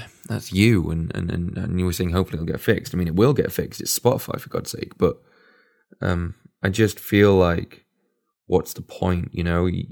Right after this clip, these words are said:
we, we've, we've always had this, this agreed, shared ideology of you wanna make it easy for developers. If you're a developer, you write code for other developers,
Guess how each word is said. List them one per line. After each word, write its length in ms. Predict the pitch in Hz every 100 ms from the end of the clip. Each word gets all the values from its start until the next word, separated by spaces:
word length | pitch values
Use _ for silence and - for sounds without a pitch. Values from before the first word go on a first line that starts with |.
| - _ _ _ _ - - _ -
we, 300 | 104 101 98
we've, 260 | - 104 104 -
we've 220 | 101 95
always 160 | 95
had 100 | 92
this, 140 | 87 85 _ _ _ _ _ _ -
this 220 | - 92
agreed, 600 | 87 87 90 90 90 - _ _
shared 480 | - - 98 87 85
ideology 640 | 87 82 85 85 82 - 78
of 260 | 78 - _ _ _ _ _ _
you 80 | 95
wanna 120 | 104
make 160 | 104 92
it 100 | -
easy 340 | 85 95 85 82
for 100 | -
developers. 680 | - 82 82 - - - -
If 100 | 90
you're 100 | 92
a 40 | 90
developer, 380 | - 95 98
you 200 | 117 90
write 160 | 80 73
code 200 | - 80
for 80 | 71
other 100 | 71
developers, 640 | 76 78 78 - - -